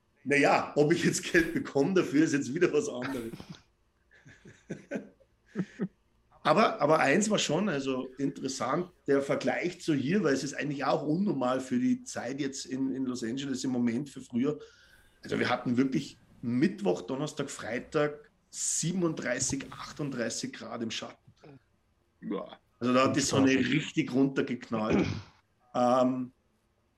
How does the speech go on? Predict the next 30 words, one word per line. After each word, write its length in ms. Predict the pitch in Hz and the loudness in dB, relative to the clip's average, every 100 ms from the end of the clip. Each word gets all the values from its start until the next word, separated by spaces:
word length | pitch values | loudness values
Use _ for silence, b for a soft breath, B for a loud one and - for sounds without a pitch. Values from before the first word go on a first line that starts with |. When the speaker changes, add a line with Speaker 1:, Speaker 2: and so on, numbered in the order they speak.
| _ - | _ -2
Speaker 1:
und 160 | 131 | 0
trotzdem 340 | 143 151 - 147 | 4 2 4 2
sind 220 | 143 139 | 2 2
noch 100 | 131 | 0
viele 280 | - 147 151 | -2 -2 2
mit 40 | |
dem 160 | 156 139 | 2 0
Jersey 400 | - 123 143 147 | 0 2 2 2
ins 140 | 139 | -2
Stadion 400 | - 117 113 135 | 0 0 0 0
gegangen. 520 | 127 117 117 127 131 B B | 0 -2 -4 -6 -8 B B
Ich 80 | - | -6
hab 60 | |
mir 80 | 117 | -4
gedacht, 220 | 110 107 | -2 -4
seid 260 | - 117 - | -6 -8 -8
ihr 140 | - - | -10 -4
alle 160 | 120 120 | -2 0
irre? 400 | 127 131 123 - B | 0 2 0 -2 B
Im 100 | B | B
Stadion 400 | 147 - 139 202 | 2 4 4 4
geht's 200 | 165 175 | 6 2
dann 120 | - 139 | 2 2
eh, 320 | 185 - - _ _ - | 2 0 -6 _ _ -18
aber 220 | - 95 | -12 -10
außerhalb, 580 | - 113 - 104 107 - | -8 -4 -2 0 0 -2
du 120 | - | -6
schmilzt 520 | 101 - - 135 135 - | -4 -4 2 2 2 -2
ja 100 | 107 | 0
weg. 260 | 120 - | -2 -6